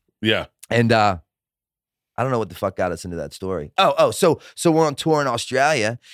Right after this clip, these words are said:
Speaker 2: and this reporter, we're doing some press, and they're like, "We hear that you've performed some homosexual acts on stage. Is, is there any validity to that?"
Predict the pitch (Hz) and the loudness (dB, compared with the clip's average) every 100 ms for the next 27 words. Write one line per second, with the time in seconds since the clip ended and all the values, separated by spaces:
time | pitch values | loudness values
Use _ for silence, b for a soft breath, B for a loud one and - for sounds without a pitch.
0 | B - 131 131 123 110 80 110 - 160 | B -4 -2 -2 -4 -4 -4 -6 -2 2
1 | 180 139 113 113 107 113 107 95 - 143 | 2 2 -2 -4 -4 -4 -6 -6 -2 0
2 | 120 104 - _ _ _ _ 110 120 117 | 0 -4 -12 _ _ _ _ -8 -4 -2
3 | 113 107 - _ _ _ _ _ _ _ | -2 -4 -8 _ _ _ _ _ _ _
4 | _ _ _ 123 165 196 - 269 262 175 | _ _ _ -8 -6 -4 -4 -4 -2 -4
5 | 120 151 - 113 - 190 208 - 123 107 | -6 -8 -8 -12 -2 0 0 -2 -6 -6
6 | 98 139 120 - 127 113 120 98 101 165 | -4 -4 -4 -4 -4 -4 -4 -2 -2 -2
7 | 208 - 98 90 131 180 156 80 71 87 | -6 -8 -8 -8 -6 -4 -4 -6 -12 -12
8 | - 92 107 143 165 98 98 131 165 190 | -10 -8 -6 -4 -4 -4 -4 -4 -4 -4
9 | 202 214 | -4 -4